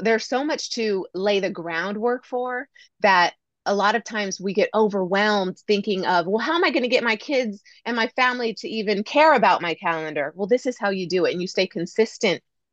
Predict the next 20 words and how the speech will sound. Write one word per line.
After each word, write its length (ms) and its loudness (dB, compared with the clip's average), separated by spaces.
at 240 6
it. 200 4
You 120 -2
show 280 4
that 120 4
it's 180 -2
important 640 -2
to 120 -6
you 360 -2
by 200 2
doing 340 -2
it 100 -4
yourself, 560 2
walking 420 0
the 100 -2
walk, 480 2
and 360 2
they 300 -4
absolutely 840 -2
will 500 4